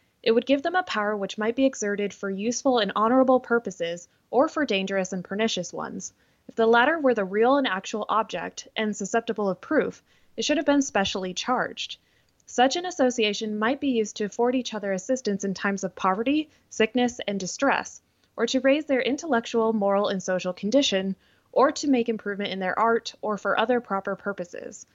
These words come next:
Or the association might be designed for purposes of oppression and injustice.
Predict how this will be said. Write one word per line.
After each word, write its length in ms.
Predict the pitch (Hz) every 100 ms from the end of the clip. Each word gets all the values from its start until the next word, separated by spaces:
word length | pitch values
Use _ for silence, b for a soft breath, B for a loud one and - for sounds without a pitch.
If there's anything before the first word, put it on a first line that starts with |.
| _ _ _
Or 220 | - 269
the 120 | 349 349
association 640 | - 220 226 202 196 214
might 200 | 196 -
be 80 | 202
designed 360 | 202 202 202
for 120 | -
purposes 500 | 190 220 220 208 208
of 100 | 190
oppression 520 | 180 - - 277 269 240
and 120 | 214
injustice. 680 | 190 208 - - - -